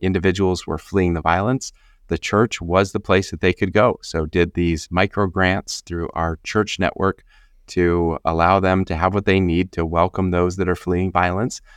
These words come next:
Uh, but then the third stage, uh, that we are in is, and then when there are opportunities, how are we helping Ukrainian, uh, entrepreneurs,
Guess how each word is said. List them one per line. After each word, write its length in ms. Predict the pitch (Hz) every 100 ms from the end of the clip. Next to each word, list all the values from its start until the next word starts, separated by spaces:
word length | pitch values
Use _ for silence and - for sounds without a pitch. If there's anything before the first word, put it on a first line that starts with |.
| - - _
Uh, 180 | - 101
but 160 | 95 101
then 180 | 123 107
the 80 |
third 260 | 87 139 170
stage, 440 | - 78 78 - -
uh, 260 | 85 85 82
that 120 | 85
we 140 | 92 90
are 120 | 87
in 300 | 92 98 110
is, 560 | - 95 95 90 - - -
and 220 | 92 92
then 380 | 104 98 113 117
when 260 | 92 92 101
there 140 | 95
are 320 | - 95 92
opportunities, 640 | 87 - 92 101 101 120 113
how 180 | 92 98
are 100 | 98
we 160 | 90 95
helping 460 | 95 98 98 98 - _ _ _
Ukrainian, 760 | - 95 - 104 110 113 117 120 -
uh, 140 | 90 -
entrepreneurs, 920 | 104 101 - 104 110 117 98 -